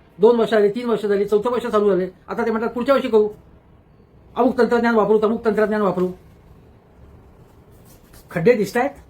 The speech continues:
कामाची क्वालिटी नाही काही तुमची, अत्यंत बोगस कामं केलेली आहेत.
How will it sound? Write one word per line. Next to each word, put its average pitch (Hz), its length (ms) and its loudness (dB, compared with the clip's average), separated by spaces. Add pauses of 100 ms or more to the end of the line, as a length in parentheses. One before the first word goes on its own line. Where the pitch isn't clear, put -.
कामाची 196 320 -2
क्वालिटी 196 320 -2
नाही 262 140 0
काही 269 200 0
तुमची, 277 480 -4 (1000)
अत्यंत 226 240 2
बोगस 208 340 2
कामं 240 200 0
केलेली 247 280 0
आहेत. 269 120 -4